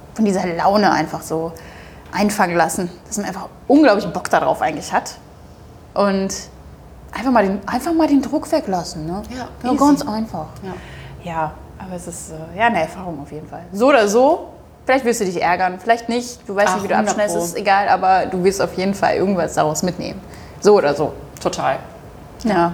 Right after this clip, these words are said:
Speaker 1: das ist so viel zu meiner <laughs> Meisterschaftserfahrung. Herrlich.
Speaker 2: Ja, also machst du das nochmal?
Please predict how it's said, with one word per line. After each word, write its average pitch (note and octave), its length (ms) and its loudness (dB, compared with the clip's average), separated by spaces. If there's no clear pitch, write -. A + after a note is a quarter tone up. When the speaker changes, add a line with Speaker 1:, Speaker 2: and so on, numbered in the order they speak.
Speaker 1:
das G3 140 0
ist F3+ 40 -6
so G3 80 -2
viel F#3+ 180 0
zu - 140 -8
meiner F3 240 -2
<laughs> - 0 -
Meisterschaftserfahrung. - 1200 -2
Herrlich. A3 420 2
Speaker 2:
Ja, G3+ 140 0
also G#3 200 0
machst A3 180 -2
du G#3+ 40 -8
das A3 140 -6
nochmal? C#4 320 -10